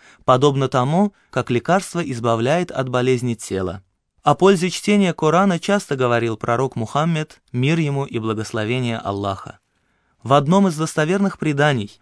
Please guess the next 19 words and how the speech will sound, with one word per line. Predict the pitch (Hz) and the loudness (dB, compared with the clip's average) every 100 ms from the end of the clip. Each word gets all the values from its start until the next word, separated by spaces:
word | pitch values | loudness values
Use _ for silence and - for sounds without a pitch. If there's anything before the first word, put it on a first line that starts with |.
| _ | _
упомянутых | - 135 127 135 139 120 120 | -2 0 2 2 0 -4 -8
в | - | -8
сводах | 117 131 143 110 - _ _ - | -4 -2 -2 -4 -10 _ _ -4
Аль-Бухари | 117 113 113 139 131 110 | -2 -2 0 0 0 -2
и | 95 | -4
Муслима, | 110 165 - 104 92 - _ | -6 -6 -6 -8 -8 -14 _
говорится: | 120 139 175 180 - - 117 - _ _ _ _ _ _ | -2 2 4 2 -2 -8 -12 -16 _ _ _ _ _ _
«Верующий, | 107 123 202 226 190 - 104 | 0 2 4 2 0 -4 -4
который | 120 113 143 135 | -4 0 2 0
читает | - 127 160 147 - | -2 -4 -2 -2 -2
Коран, | 123 123 175 185 - _ | -2 0 0 -2 -10 _
подобен | 127 143 175 175 | 2 4 2 0
сладкому | - 175 202 - 190 | 0 0 0 0 2
лимону, | 185 185 151 107 82 - _ _ _ _ | 4 4 2 0 -4 -14 _ _ _ _
обладающему | 123 127 127 143 135 - 131 120 | 2 4 2 2 0 -2 -4 -2
приятным | 123 127 185 185 180 | 0 0 0 0 -2
запахом | 135 131 131 127 120 123 123 - | 0 -2 -2 -4 -4 -6 -10 -10
и | 117 | -10
вкусом. | - 110 - 101 101 | -6 -6 -6 -12 -14